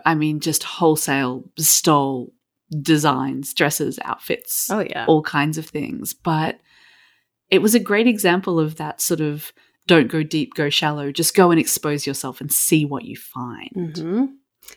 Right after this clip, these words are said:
Speaker 2: Yeah, and
Speaker 1: So,
Speaker 2: I know
Speaker 1: I mean,
Speaker 2: that
Speaker 1: you found
Speaker 2: you and I
Speaker 1: all
Speaker 2: both
Speaker 1: kinds of stuff you
Speaker 2: Yeah,
Speaker 1: stole.
Speaker 2: yes. You and I both stole
Speaker 1: <laughs>
Speaker 2: things, you know,
Speaker 1: Mm-hmm.
Speaker 2: pretty much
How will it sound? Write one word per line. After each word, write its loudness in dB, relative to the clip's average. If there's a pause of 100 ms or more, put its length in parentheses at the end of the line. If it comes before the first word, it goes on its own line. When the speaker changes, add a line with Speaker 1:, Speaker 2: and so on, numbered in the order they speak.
(140)
Speaker 2:
Yeah, 6
and 4
Speaker 1:
So, 6
Speaker 2:
I 6
know 6
Speaker 1:
I 10
mean, 8
Speaker 2:
that 4
Speaker 1:
you 8
found 2
Speaker 2:
you 10
and 8
I 4
Speaker 1:
all 8
Speaker 2:
both 4
Speaker 1:
kinds 2
of -8
stuff -8
you -2
Speaker 2:
Yeah, 6
Speaker 1:
stole. -8
Speaker 2:
yes. 2
You 6
and 2
I 6
both 2
stole 2
Speaker 1:
<laughs> -14
Speaker 2:
things, -2 (160)
you 2
know, 6
Speaker 1:
Mm-hmm. 2
Speaker 2:
pretty 4
much 0